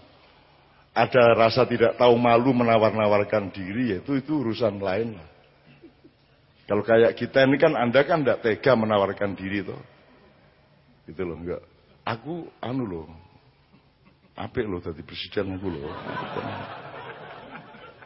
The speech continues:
Wis to, percaya kowe. Ya, aku, aku sok blusukan aku.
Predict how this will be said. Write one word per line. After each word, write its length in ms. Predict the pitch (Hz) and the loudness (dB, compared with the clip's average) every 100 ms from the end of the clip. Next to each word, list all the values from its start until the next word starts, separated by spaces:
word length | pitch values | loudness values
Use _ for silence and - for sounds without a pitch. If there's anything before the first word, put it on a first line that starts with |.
| - | -10
Wis 160 | 147 - | -6 2
to, 400 | 165 143 147 175 | 4 4 2 -4
percaya 400 | 165 160 165 165 | -6 -2 -2 0
kowe. 320 | 165 160 151 | -4 -6 -8
Ya, 400 | - - - - - - - - - | -8 -10 -10 -10 -10 -14 -16 -18 -18
aku, 160 | - 113 - - | -18 -18 -20 -12
aku 280 | 123 127 151 | -8 -6 -2
sok 240 | 160 - | -2 0
blusukan 480 | 104 90 143 - 139 | -2 -2 -6 -6 -6
aku. 280 | 135 127 | -8 -10